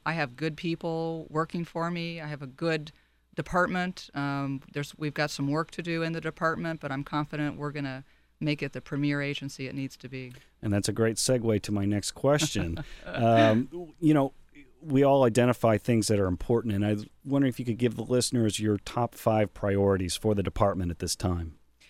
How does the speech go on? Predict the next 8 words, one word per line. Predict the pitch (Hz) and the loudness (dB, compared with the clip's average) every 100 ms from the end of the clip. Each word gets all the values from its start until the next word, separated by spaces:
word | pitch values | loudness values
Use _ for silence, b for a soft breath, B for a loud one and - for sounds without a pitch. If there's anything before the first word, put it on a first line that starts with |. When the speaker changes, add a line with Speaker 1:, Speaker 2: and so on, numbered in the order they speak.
| b b - | b b 4
Speaker 1:
Well, | 240 233 226 - | 6 8 6 4
um, | 208 202 196 | 6 8 6
you | 208 | 0
know, | 202 196 | 2 2
certainly | - 214 202 185 180 | 2 2 2 2 4
I, | - 175 175 170 - 170 | 4 4 2 0 -2 0
I | |
with | 170 170 - - | 2 0 -4 -18